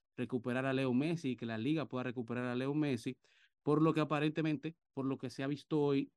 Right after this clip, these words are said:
es muy probable que Leo Messi regrese a Barcelona, pero también se habla de que el Chelsea ha entrado a la conversación, por lo que tiene varios, varias propuestas de diferentes equipos en diferentes ligas en la mesa, por lo que no se sabe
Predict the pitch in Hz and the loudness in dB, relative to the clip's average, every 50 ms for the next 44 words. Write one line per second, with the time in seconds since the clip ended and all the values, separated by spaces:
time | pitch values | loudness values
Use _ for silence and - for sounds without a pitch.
0 | _ _ _ - 139 139 139 139 160 175 165 - 156 151 151 147 143 143 - 131 | _ _ _ -6 -2 0 4 4 4 4 4 2 0 -2 -2 -2 -4 -6 -8 -6
1 | 131 135 131 143 131 - 139 127 131 131 131 139 135 - 143 143 143 139 - 160 | -6 -4 -4 -4 -4 -4 -6 -4 -4 -4 -4 -6 -6 -8 -8 -8 -10 -8 -4 -2
2 | 156 156 151 139 135 135 135 - _ _ _ _ _ _ _ _ _ 160 170 175 | 0 0 0 0 0 -2 -4 -6 _ _ _ _ _ _ _ _ _ 2 2 4
3 | 165 160 156 143 135 139 143 139 131 147 139 139 135 131 123 - 131 117 113 - | 4 2 2 2 2 2 2 0 0 -2 -2 0 -2 -2 -2 -4 -4 -6 -6 -4
4 | - 147 147 143 127 - 131 135 131 120 - 131 127 127 131 127 - 131 131 135 | -2 -2 -2 -2 -2 -2 -2 -2 -2 -2 -2 -4 -2 -2 -2 -4 -2 -2 -2 -2
5 | 139 135 - 143 131 - - 143 143 135 127 127 123 - _ _ _ _ _ _ | -2 -4 -6 -8 -8 -4 -2 -2 0 0 0 -2 -4 -8 _ _ _ _ _ _
6 | 131 127 131 131 120 131 120 113 - 147 151 151 139 123 143 160 165 165 165 156 | 0 0 2 2 0 0 -2 0 0 2 2 2 2 2 2 2 4 4 2 2
7 | - - - - - _ _ _ - 127 131 143 151 160 151 - - 143 139 135 | 0 -6 -12 -20 -20 _ _ _ -12 -6 -4 -2 -2 -2 -4 -4 -4 -4 -4 -4
8 | - 143 147 139 - 139 123 123 120 110 123 127 135 - 147 139 131 - 139 139 | -2 -2 -2 -2 0 0 0 0 -2 -2 -2 -4 -2 -2 -2 -2 -2 0 -2 -2
9 | 139 - 131 117 - 120 120 117 117 - 123 127 135 135 143 123 127 123 135 135 | -2 -2 -6 -6 -4 -4 -4 -4 -4 -4 -4 -4 -4 -4 -4 -4 -2 -2 0 0
10 | 127 123 120 - - _ _ _ _ _ _ _ _ _ 123 139 147 151 151 147 | -2 -2 -4 -8 -12 _ _ _ _ _ _ _ _ _ 0 4 4 6 6 6
11 | 143 139 147 143 135 - - 127 113 123 120 123 120 123 123 131 135 - 156 139 | 6 4 4 4 2 0 -2 -4 -6 -4 -4 -4 -4 -2 -4 -4 -4 -4 -8 -6
12 | - 143 135 135 131 127 131 | -4 -4 -4 -2 -2 -4 -6